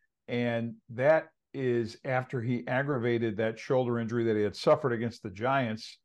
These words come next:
two games ago, uh, in that Thursday night game against Tampa Bay. And there was a lot of time between that game, almost a full week,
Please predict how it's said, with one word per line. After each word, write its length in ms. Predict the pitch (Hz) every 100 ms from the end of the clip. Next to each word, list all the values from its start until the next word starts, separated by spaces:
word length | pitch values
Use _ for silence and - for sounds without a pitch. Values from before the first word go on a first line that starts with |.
| _ _
two 200 | - 175
games 360 | 175 131 110 -
ago, 400 | 98 107 104 98 - _ _ _ -
uh, 240 | - 104 - _ -
in 220 | 135 127
that 260 | 127 120 -
Thursday 340 | 160 147 143
night 280 | 131 139 156
game 360 | 131 110 104 113
against 380 | 120 120 113 -
Tampa 300 | 131 120 95
Bay. 480 | 87 165 143 110 110 _ _ _ -
And 520 | 131 131 123 123 120 - _ _ _ _
there 280 | 165 143 202
was 340 | 190 135 - - -
a 60 |
lot 220 | 131 165
of 120 | 180 -
time 400 | 170 202 127 -
between 380 | 139 117 160 143
that 220 | 131 117
game, 200 | 139 117
almost 340 | 131 147 127 127
a 40 |
full 340 | - 180 175
week, 300 | 147 160 110